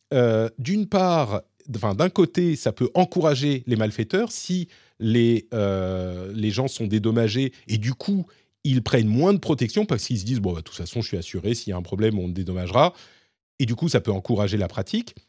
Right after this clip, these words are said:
D'un autre côté, tout le monde n'est pas encore vraiment au fait, tout le monde n'écoute pas le rendez-vous tech, malheureusement, vous devriez tous. Mais, euh, surtout,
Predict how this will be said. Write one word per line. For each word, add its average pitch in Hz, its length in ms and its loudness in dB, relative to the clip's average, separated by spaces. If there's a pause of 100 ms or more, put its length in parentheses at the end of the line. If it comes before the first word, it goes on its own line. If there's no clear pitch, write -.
D'un 135 220 0
autre 214 140 0
côté, 226 520 0 (180)
tout 196 100 0
le 185 80 0
monde 190 180 0
n'est 131 100 2
pas 139 120 -2
encore 127 280 2
vraiment 120 280 0
au 101 60 0
fait, 202 260 -2
tout 117 100 -6
le 101 60 -2
monde 113 120 -4
n'écoute 113 260 -6
pas 123 140 2
le 107 60 0
rendez-vous 90 340 -4
tech, - 240 -4
malheureusement, 92 580 -4
vous 110 100 -8
devriez 92 460 -4
tous. - 400 -10 (380)
Mais, 156 480 2
euh, 117 280 4
surtout, 233 580 -2